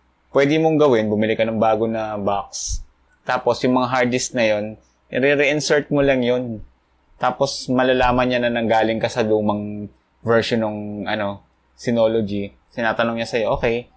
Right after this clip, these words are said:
i-update ko na ba ito dito sa bagong ito?" Tapos, carry over lahat ng settings mo sa kanya. So, yun yung maganda dito na, ano, na nagawa. Tapos, from there,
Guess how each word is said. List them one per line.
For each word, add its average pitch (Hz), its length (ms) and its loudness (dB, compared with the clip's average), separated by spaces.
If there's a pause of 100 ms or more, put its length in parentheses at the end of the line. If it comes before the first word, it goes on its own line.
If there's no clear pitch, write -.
(260)
i-update 113 560 0
ko 131 160 0
na 113 80 4
ba 107 160 2
ito 110 160 2
dito 107 240 0
sa 101 160 -2
bagong 95 320 -2
ito?" 90 400 -6 (400)
Tapos, 107 560 -2
carry 123 240 2
over 107 320 4
lahat 104 320 -2
ng 98 240 -8 (400)
settings 101 560 -2
mo 98 80 -8
sa - 160 -10
kanya. 85 320 -12
So, 110 160 -4
yun 113 240 -2
yung 110 80 -6
maganda 101 320 0
dito 95 240 -6
na, 92 480 -8
ano, 92 160 -12
na 90 160 -12
nagawa. 90 480 -8 (440)
Tapos, 120 240 -4
from 139 240 2
there, 127 400 4